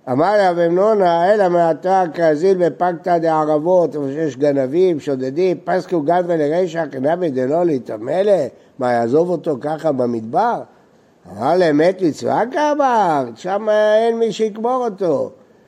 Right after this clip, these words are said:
אז פשיטא, "אשתא דמר מחרינא מחייב".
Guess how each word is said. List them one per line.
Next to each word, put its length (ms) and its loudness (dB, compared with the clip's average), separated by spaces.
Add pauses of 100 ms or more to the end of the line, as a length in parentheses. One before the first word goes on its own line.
(160)
אז 500 -2 (840)
פשיטא, 720 -2
"אשתא 280 -2
דמר 240 2
מחרינא 680 2
מחייב". 440 0